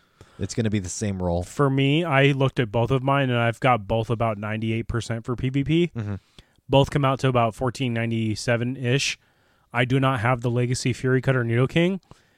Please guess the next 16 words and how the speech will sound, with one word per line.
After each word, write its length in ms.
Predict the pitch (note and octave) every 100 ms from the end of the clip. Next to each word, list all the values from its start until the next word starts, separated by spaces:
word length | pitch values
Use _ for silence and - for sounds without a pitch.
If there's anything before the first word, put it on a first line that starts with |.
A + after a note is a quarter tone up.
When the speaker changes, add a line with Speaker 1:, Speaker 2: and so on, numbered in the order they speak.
| _
Speaker 2:
and 400 | - C3 B2 A#2
running 300 | A2 C3 C3+
Sims, 680 | C3 - B2 B2+ D#3+ E3 - - -
Nidoqueen 920 | A#2+ B2+ C#3 D3 - C3+ C3+ C3+ C3+ - _ _ _ _
survives 920 | - - - C#3 A#2 B2 B2 B2 A#2 A#2+
longer 600 | A2 A#2 A#2 A#2 A#2 A#2
in 180 | A2 G#2+
most 380 | A2 G#2+ -
matchups. 600 | A2 G#2 - G#2+ G#2 - - _ _ _ _ _ _ _ _ -
King 240 | - D#3 E3+
is 200 | D#3 A#2+
there 160 | C3
just 300 | A#2+ A#2 A#2
for 120 | - B2+
straight 340 | - B2+ A2+
damage. 460 | A2 A2+ C3 D3+